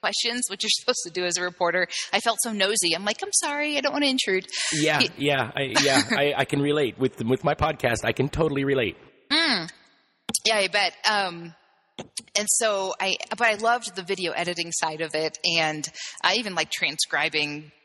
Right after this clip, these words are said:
Speaker 1: things. And so
Speaker 2: Wow.
Speaker 1: all of that sort of went by the wayside, um, because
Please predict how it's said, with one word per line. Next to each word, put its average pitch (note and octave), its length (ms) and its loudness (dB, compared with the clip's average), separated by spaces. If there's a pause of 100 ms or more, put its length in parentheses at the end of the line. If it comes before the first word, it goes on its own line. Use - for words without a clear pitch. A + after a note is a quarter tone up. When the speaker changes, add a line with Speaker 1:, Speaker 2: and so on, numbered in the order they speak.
Speaker 1:
things. D3+ 260 0
And A3+ 100 0
so G3 300 0 (260)
Speaker 2:
Wow. C3 400 -2 (220)
Speaker 1:
all D#4+ 220 2
of C4+ 100 -2
that C#4 220 2
sort A3+ 260 0
of G#3 240 -4 (400)
went G#3+ 180 -2
by G3+ 180 2
the F#3+ 100 -2
wayside, F3+ 680 -2 (960)
um, F3+ 280 2
because F#3 380 0